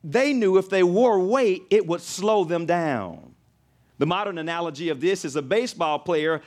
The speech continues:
who swings a bat with a heavy metal collar on it before he steps to the plate.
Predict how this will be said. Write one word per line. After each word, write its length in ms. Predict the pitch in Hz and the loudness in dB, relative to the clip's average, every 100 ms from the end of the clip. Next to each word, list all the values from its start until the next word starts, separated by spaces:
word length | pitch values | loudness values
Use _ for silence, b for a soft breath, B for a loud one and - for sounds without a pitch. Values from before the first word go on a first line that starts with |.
| B B | B B
who 180 | 202 | -2
swings 640 | 170 - 202 247 254 240 196 | -4 -6 -2 2 2 2 0
a 80 | |
bat 340 | 170 226 220 170 | 2 2 2 0
with 180 | 175 165 | -2 0
a 100 | 156 | 0
heavy 320 | 208 220 208 | 2 0 0
metal 340 | 190 202 202 | 2 4 4
collar 420 | 196 220 214 196 156 | 2 0 0 0 -2
on 200 | 151 143 | -4 -4
it 140 | 175 | -4
before 320 | 151 - 185 | -6 -2 2
he 40 | 160 | 2
steps 340 | - 202 190 | 2 0 0
to 80 | 196 | -4
the 80 | 180 | -4
plate. 380 | 180 190 139 | 0 -2 -2